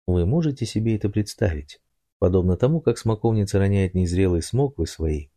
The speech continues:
когда ее потрясает сильный ветер, маленькие смоквы, которые только что созрели на смоковнице, и вот дует сильный восточный ветер, потрясает это дерево и сбрасывает его смоквы. Так будет, когда Бог потрясет небо,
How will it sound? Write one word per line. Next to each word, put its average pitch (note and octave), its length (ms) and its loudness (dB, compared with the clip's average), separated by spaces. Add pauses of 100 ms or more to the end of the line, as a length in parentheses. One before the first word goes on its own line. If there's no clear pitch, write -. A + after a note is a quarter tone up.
когда F2 260 2
ее F2 240 2
потрясает E2+ 560 -2
сильный E2 360 0
ветер, C3+ 420 -4 (200)
маленькие F2 520 0
смоквы, C3 420 0
которые F#2 340 0
только F2 320 0
что - 200 -4
созрели F2 480 0
на E2 100 -2
смоковнице, E2+ 800 -2 (180)
и A2+ 80 2
вот D3 220 0
дует A2 240 0
сильный F#2 340 0
восточный E2 560 -2
ветер, A#2 380 -2 (200)
потрясает F2+ 520 0
это F2 180 0
дерево C3 440 0 (160)
и F3+ 80 2
сбрасывает F2+ 640 0
его D#2+ 160 0
смоквы. - 580 -6 (360)
Так C3+ 200 0
будет, G#2 340 2
когда E2+ 340 2
Бог A#2 320 -2
потрясет F2 640 -2
небо, A2+ 420 0